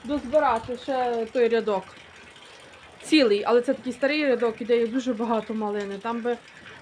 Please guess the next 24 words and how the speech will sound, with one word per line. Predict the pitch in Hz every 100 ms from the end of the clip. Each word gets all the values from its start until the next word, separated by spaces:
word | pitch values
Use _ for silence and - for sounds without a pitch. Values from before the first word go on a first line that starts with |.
| - - - -
Ми | 320
б | 403
сьогодні | 370 320 302
рекорд | 277 320 311 -
побили | 220 254 247 220
по | - 226 214 208
зборі | 196 226 220
малини. | 202 180 156 165 175 -
Ми | 262
б | 269 254
мали | 254 233
більше, | 277 -
ніж | 254 -
п'ятдесят | 254 214 247 240 -
кілограм | 220 220 208
малини. | 190 180 170 170 - - - - - - - - - - - - - -
Так, | - 302
маємо | 262 247
сорок | 262 208
з | -
чимось. | 208 185 202 320
Нічого, | 294 190 147 - 277
нічого | 311 294
страшного. | 262 - 220